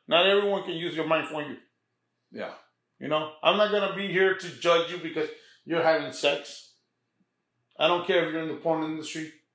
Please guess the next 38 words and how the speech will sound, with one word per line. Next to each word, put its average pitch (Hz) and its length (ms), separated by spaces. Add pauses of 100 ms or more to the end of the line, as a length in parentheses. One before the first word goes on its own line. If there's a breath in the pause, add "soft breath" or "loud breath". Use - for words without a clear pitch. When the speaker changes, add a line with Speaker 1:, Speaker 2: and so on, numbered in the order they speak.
(120)
Speaker 1:
I 151 80
don't 165 160
care 175 140
if 165 60
you're 151 100
doing 170 220
OnlyFans. 156 800 (1040)
You 156 120
know, 160 280 (100)
I, 156 180
I, 160 440
I'm 175 80
not 175 180
he-, 175 100
I'm 170 160
not 185 140
the 156 120
judge. - 720 (160)
Speaker 2:
Mm-hmm. 104 280 (360)
Speaker 1:
What 170 140
is 185 120
it? 202 120
I'm 175 160
not 175 140
the 147 160
judge, 170 300
the 156 60
sentencer, 160 640
or 135 160
the 135 80
guy. 160 220 (180)
Wh-, 180 260
what, 196 200
what 196 180
the 196 60
judge 196 260 (100)
just 175 240
read? 196 200